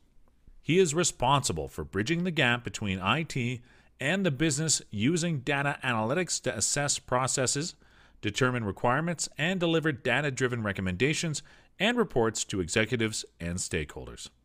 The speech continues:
Salesforce is a cloud computing service as a software, S A A S, company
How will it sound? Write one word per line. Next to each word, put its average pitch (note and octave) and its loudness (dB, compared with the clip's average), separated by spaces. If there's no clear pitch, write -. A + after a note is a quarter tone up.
Salesforce F3+ 2
is C3 0
a C3 2
cloud D#3+ 0
computing A#2+ 0
service D#2+ -2
as D#2+ -4
a D#2+ -4
software, A2 -2
S G2+ -2
A F2+ 0
A F2+ -8
S, B2 -2
company A#2 -2